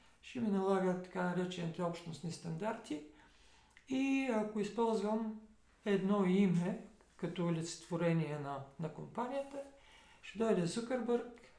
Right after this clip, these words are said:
или ще дойде Безос, или ще дойде който кажете, и ще регулира моето говорене от гледна точка на незаконно и вредно съдържание? Това е открит въпрос.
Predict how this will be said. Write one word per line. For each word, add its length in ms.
или 240
ще 240
дойде 760
Безос, 420
или 160
ще 220
дойде 480
който 360
кажете, 540
и 60
ще 280
регулира 500
моето 400
говорене 480
от 140
гледна 320
точка 440
на 280
незаконно 540
и 60
вредно 340
съдържание? 640
Това 180
е 60
открит 380
въпрос. 600